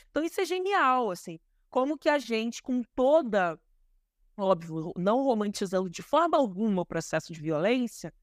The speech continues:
e o processo de opressão, e muito menos de extermínio, que continua até os dias de hoje, a gente sabe a força disso,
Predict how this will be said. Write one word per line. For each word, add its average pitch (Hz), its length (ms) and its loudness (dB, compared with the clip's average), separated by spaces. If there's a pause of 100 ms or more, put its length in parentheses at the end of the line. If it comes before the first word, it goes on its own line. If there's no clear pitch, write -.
(260)
e 196 80 -2
o 196 60 2
processo 180 500 0
de 208 80 -2
opressão, 175 420 -2
e 185 60 0
muito 180 200 -4
menos 170 240 -2
de 160 60 -12
extermínio, 170 480 -6
que - 100 -12
continua 175 440 -6
até 175 280 0 (380)
os 156 60 -12
dias 170 240 -4
de 165 120 -8
hoje, 180 340 0
a - 20 -6
gente - 160 -12
sabe 226 320 4
a - 20 -4
força 170 460 -8
disso, 202 340 -4